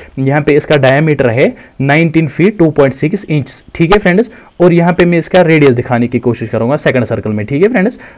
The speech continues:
तो यहाँ पे मैं लिखूंगा डीआईएमआरएडी, क्या friends, डीआईएमआरएडी। जैसे ही मैंने dim rad किया, enter किया, object को select किया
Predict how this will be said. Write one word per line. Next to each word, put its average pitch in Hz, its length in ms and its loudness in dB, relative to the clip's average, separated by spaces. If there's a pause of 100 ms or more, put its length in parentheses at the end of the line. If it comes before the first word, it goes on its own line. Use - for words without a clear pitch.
(120)
तो 147 60 2
यहाँ 170 180 2
पे 180 140 4
मैं 175 120 0
लिखूंगा 170 360 0
डीआईएमआरएडी, 160 1800 0 (160)
क्या 160 120 4
friends, 175 360 0
डीआईएमआरएडी। 151 1400 0 (240)
जैसे 180 220 2
ही 208 60 4
मैंने 208 160 4
dim 190 300 4
rad 165 300 4
किया, 147 280 2
enter 170 300 0
किया, 180 400 0 (100)
object 165 360 -2
को 170 140 0
select 160 360 0
किया 139 320 2